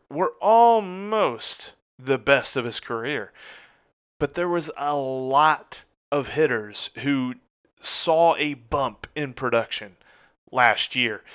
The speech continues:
And I don't have the numbers exactly, but I've read where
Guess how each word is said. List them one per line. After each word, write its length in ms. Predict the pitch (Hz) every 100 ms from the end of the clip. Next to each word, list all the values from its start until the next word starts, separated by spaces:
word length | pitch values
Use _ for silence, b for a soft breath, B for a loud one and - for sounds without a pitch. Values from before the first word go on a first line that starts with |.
| B B _ _
And 120 | 135 131
I 80 |
don't 200 | 135 165
have 180 | 131 127
the 80 | 120
numbers 340 | 131 139 113
exactly, 560 | 120 113 127 135 123 123
but 140 | 120
I've 240 | 120 120 -
read 600 | 127 113 135 160 143 123 _ _ _
where 640 | 131 135 135 127 120 113